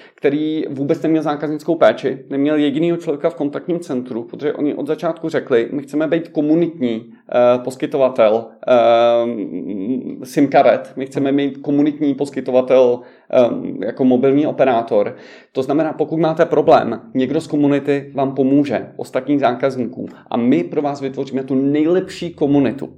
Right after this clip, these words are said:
No a, eh, tenhle ten mobilní operátor je naprosto, eh, úspěšný v tom, že určité procento, řekněme třeba dvě až pět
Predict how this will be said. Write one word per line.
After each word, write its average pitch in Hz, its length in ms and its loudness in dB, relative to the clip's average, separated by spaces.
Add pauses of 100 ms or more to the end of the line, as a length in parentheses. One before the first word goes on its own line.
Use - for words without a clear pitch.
(480)
No 127 280 4
a, 147 500 6
eh, 123 260 2
tenhle 143 220 -2
ten 165 120 2
mobilní 156 320 2
operátor 135 480 0
je 135 60 0
naprosto, 147 1120 2
eh, - 40 -2 (180)
úspěšný 160 460 -2
v 156 80 -10
tom, 123 340 0 (320)
že 131 560 4 (120)
určité 139 340 2
procento, 151 720 2
řekněme 131 300 -2
třeba 135 240 2
dvě 117 300 0
až - 160 -6
pět 156 160 0